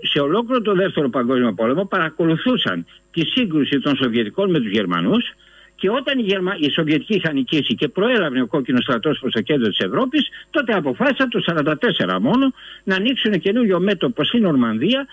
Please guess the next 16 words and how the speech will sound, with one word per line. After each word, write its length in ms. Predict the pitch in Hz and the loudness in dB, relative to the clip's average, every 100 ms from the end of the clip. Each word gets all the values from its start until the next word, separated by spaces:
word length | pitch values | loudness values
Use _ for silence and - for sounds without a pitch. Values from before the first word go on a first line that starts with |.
| - - | -18 -12
προκειμένου 720 | - 240 180 147 190 277 294 - _ | -4 -2 0 0 0 0 -4 -8 _
να 160 | 254 190 | -2 0
έρθουν 440 | 180 190 311 294 | 0 0 0 2
και 160 | 294 254 | 2 0
να 80 | 220 | 0
επιβληθούν 580 | 180 180 170 156 311 | 0 0 0 0 2
εκ 180 | 285 175 | 2 2
νέου 200 | 220 294 | 2 2
στην 140 | - 311 302 | 2 2 4
Ευρώπη. 340 | 254 131 - _ _ _ | 0 -2 -14 _ _ _
Αυτό 360 | 269 - 330 262 | -6 -2 0 2
είναι 120 | 170 | 2
ένα 160 | 160 185 | 0 -2
κλασικό 540 | - 233 - 226 262 | 0 -2 0 -2 0
αμερικανικό 600 | 202 139 113 120 110 147 | 2 2 2 0 0 0
σχέδιο 460 | 120 185 269 302 | 0 0 0 0